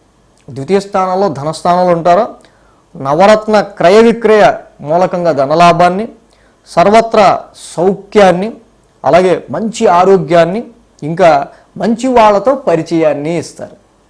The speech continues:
అద్భుతంగా బుధుడు ద్వితీయ స్థానంలో ఉన్నప్పుడు, వ్యాపారానికి రిలేటెడ్గా పనిచేసేవాళ్ళు,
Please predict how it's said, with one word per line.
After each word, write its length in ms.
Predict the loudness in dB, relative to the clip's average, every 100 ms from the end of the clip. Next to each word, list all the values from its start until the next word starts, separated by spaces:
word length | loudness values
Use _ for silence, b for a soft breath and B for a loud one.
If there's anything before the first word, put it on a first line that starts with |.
| _ b b b b b
అద్భుతంగా 680 | -14 -8 -2 -2 -2 -4 -6 -8
బుధుడు 280 | -4 -2 -2
ద్వితీయ 340 | -4 -4 -2
స్థానంలో 520 | 0 0 2 2 0
ఉన్నప్పుడు, 640 | 0 -4 -6 -4 -4 -4 -10 _ _ _ _ _ -20
వ్యాపారానికి 1700 | -8 -2 0 -2 0 2 2 2 2 0 -2 -2 -4 -8 -6 -6 -4
రిలేటెడ్గా 960 | -2 2 0 2 0 2 2 2 0 -12 _ _ _ -6
పనిచేసేవాళ్ళు, 800 | -2 -2 -2 -4 -2 -2 -4